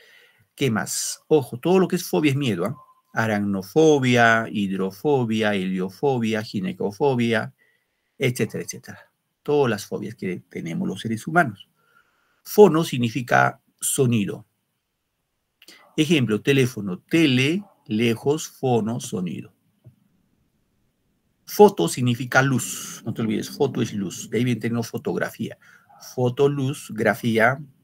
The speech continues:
eh, descripción en este caso de la luz, ¿no? La luz nos describe en la fotografía. Gamo es unión, endogamia, endo, endo, dos,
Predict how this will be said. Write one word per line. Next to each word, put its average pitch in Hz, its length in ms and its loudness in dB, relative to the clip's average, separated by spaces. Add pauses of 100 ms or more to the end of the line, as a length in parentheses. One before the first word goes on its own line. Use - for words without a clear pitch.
(1000)
eh, 117 200 2
descripción 123 640 0
en 107 140 0
este 104 200 -4
caso 143 480 -2
de 127 120 -12
la 98 80 -8
luz, 92 300 -10
¿no? 185 300 0
La 107 80 -6
luz 117 160 -2
nos 104 140 -4
describe 98 480 -6 (220)
en 101 40 -6
la 101 60 -2
fotografía. - 640 -10 (680)
Gamo 131 480 4
es 127 140 -2
unión, 117 460 0 (960)
endogamia, 113 840 0
endo, 147 720 0 (2500)
endo, 127 680 -2
dos, 127 720 -2